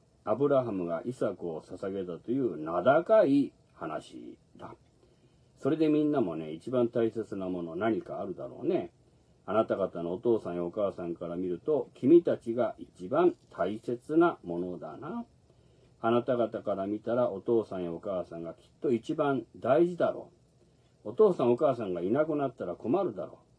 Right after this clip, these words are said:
う。お人形はなくなってもまた買うことができる。学校の本だっ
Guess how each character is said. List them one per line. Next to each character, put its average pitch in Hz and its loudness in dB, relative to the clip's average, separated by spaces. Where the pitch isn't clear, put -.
う。 120 2
お 156 8
人 254 6
形 233 4
は 196 6
な 110 0
く 139 -2
な 139 2
っ 131 -2
て - -10
も 101 -2
ま 85 -2
た 85 -4
買 - 0
う 147 0
こ 170 -2
と 147 -2
が 90 -2
で 82 -12
き - -16
る。 78 -14
学 92 0
校 156 2
の 180 6
本 220 0
だ 82 2
っ - -6